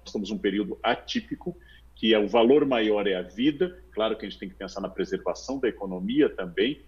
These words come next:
mas o valor maior é a vida. A primeira coisa diante de uma guerra, de uma revolução ou de uma epidemia, três momentos em que a história é acelerada,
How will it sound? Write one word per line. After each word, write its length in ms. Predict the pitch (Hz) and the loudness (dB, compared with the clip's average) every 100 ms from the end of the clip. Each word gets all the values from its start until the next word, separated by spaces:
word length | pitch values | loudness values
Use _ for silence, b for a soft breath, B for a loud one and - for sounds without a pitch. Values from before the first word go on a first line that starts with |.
| - - | -16 -10
mas 120 | 95 | -8
o 80 | 98 | 0
valor 420 | 98 95 127 123 | 2 4 4 4
maior 540 | 104 87 92 120 135 - - - - | 2 4 4 4 2 -6 -20 -10 2
é 120 | 107 | 2
a 100 | 123 | 2
vida. 420 | 90 95 85 - | -2 -4 -4 -4
A 20 | |
primeira 600 | - - 101 131 202 202 | -6 -4 2 6 6 4
coisa 380 | - 135 135 127 | 4 4 4 2
diante 420 | 98 107 104 - | -4 -4 -4 -8
de 100 | 107 | -8
uma 160 | 98 95 | -6 -6
guerra, 520 | 90 95 92 95 98 - - - | 0 2 4 0 -8 -18 -20 -14
de 60 | 85 | -10
uma 160 | 82 | -8
revolução 840 | - 117 120 135 131 - 101 98 - - - | 0 0 2 0 -2 -4 -4 -4 -8 -20 -14
ou 100 | - | -12
de 100 | 80 | -8
uma 160 | 90 101 | -2 2
epidemia, 760 | 143 - 127 123 98 87 78 - | 4 2 0 0 0 -2 -2 2
três 280 | 117 123 | 4 4
momentos 420 | 120 98 101 92 - | 2 0 0 -2 -6
em 80 | |
que 100 | 92 | -2
a 40 | 95 | -2
história 440 | 95 - 101 95 | -2 -2 2 2
é 20 | |
acelerada, 1000 | 85 - - 143 131 101 87 90 110 139 | 0 -4 -4 0 2 2 2 0 0 -2